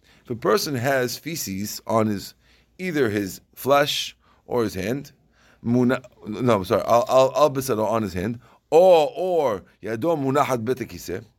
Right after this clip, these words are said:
or he left his one of, one hand in his body in the bathroom of his body. Rav Huna amar mutar kol kriyat shema.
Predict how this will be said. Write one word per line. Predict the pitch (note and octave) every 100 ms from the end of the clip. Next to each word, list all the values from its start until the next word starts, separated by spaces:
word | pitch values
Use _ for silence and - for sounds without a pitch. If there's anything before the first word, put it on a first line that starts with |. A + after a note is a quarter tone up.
| _ _ _
or | - D#3+ C#3+
he | C3
left | C#3+ D3+ -
his | C3+ A#2+ -
one | G#2 C3 E3
of, | D#3
one | C3 D#3
hand | C#3 C#3 C#3+ C3+
in | A#2+
his | F#2
body | B2+ C3+ A2+ G2 - - -
in | B2+
the | A2+
bathroom | G#2+ G#2 A2+ C#3+ - -
of | G#2
his | F2+
body. | D#2+ G#2+ C#3 - - -
Rav | - A2+
Huna | F3 G3+
amar | C#3 C#3
mutar | D3+ A#2+ B2 C#3+
kol | C#3 C3
kriyat | C3+ C3+
shema. | F3